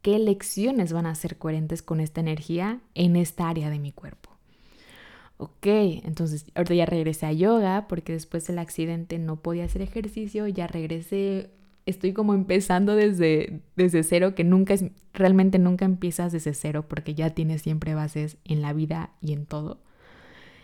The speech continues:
Em, entonces volví a empezar y dije, ok, ok,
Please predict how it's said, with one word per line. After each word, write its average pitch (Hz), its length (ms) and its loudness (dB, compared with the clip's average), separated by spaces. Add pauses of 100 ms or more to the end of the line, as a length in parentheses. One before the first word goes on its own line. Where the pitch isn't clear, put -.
(280)
Em, 156 240 -2 (120)
entonces 180 240 -4
volví 180 180 2
a 208 40 4
empezar 214 680 -2
y 202 120 -2
dije, 196 240 -2
ok, 294 200 -2 (840)
ok, 269 200 -6